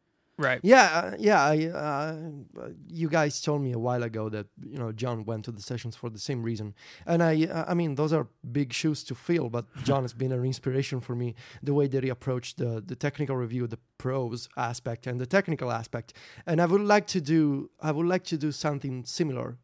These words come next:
Speaker 2: in
Speaker 3: Uh-huh.
Speaker 2: the future. I feel like I've started doing that with I O S eight and eventually I O S nine, and I would love to do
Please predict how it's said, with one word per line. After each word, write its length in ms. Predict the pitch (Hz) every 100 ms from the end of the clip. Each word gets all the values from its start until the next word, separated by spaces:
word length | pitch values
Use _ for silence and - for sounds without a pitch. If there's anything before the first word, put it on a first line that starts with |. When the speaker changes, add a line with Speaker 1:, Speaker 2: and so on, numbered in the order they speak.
| -
Speaker 2:
in 120 | 147
Speaker 3:
Uh-huh. 80 | 175
Speaker 2:
the 60 | 165
future. 260 | 131 127 - - -
I 140 | 156
feel 240 | - 185
like 180 | 165 151
I've 100 | 139
started 280 | - 160 135
doing 240 | 139 143 131
that 200 | 127 113
with 120 | 117 -
I 200 | 147 135
O 40 | 131
S 180 | - 139
eight 220 | 123 120
and 140 | 117
eventually 380 | 120 131 - 120
I 100 | 123
O 80 | 123
S 160 | 120
nine, 300 | 135 120 113 - - - -
and 120 | 165
I 40 |
would 160 | 165 175
love 200 | 180 196
to 120 | 196
do 260 | 170 185